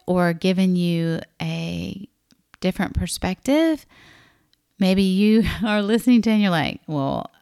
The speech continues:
we're doing way better than them." But what I really want you to know is that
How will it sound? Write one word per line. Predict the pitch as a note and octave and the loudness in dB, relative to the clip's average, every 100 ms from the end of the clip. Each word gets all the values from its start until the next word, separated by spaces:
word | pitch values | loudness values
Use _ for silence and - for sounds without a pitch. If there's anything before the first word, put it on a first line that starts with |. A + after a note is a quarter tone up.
| - | -8
we're | E3 F#3+ D#4 | -2 2 4
doing | C#4+ F#3+ E3 D#3 D#3+ | 4 4 2 2 2
way | F#3 G#4 G#4+ | 4 4 6
better | G4 E4+ D#4 | 6 6 6
than | C#4 B3+ | 6 6
them." | D#4+ C4 G3 G3 - - - - - _ _ G3+ - | 6 4 2 -4 -8 -20 -18 -20 -20 _ _ _ -2
But | A#3 A3+ - | 2 2 2
what | A3+ A3+ | 2 2
I | A3+ | 2
really | C4 F#4+ F#4 | 2 0 0
want | C4 G#3+ F#3+ G3 - F#3+ | 0 -2 -2 -4 -6 -2
you | G3 | 0
to | F#3 | 2
know | E3+ D#3+ G3 E3+ - _ _ _ _ _ - | 0 0 -4 -8 -12 _ _ _ _ _ -2
is | F#3+ F3 | -2 -2
that | G3 F3+ F3+ G3 - - | -4 -2 -2 -6 -10 -20